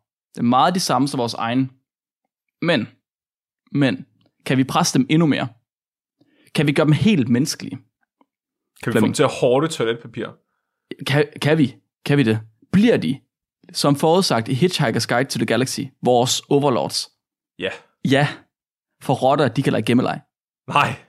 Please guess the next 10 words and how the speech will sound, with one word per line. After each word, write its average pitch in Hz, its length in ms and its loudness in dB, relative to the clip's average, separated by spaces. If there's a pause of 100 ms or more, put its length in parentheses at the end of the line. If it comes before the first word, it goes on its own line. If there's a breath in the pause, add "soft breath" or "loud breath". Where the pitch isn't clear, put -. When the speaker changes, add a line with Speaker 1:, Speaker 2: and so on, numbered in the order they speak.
(180)
Speaker 2:
nej, 131 280 -4
Mark. 110 100 -2
Speaker 1:
En 196 120 4
sygt - 440 0 (220)
en 190 120 0
sygt 226 260 -2
kompliceret 160 460 -2
leg, 147 240 -4 (120)
kun 226 180 4
mestret 139 440 0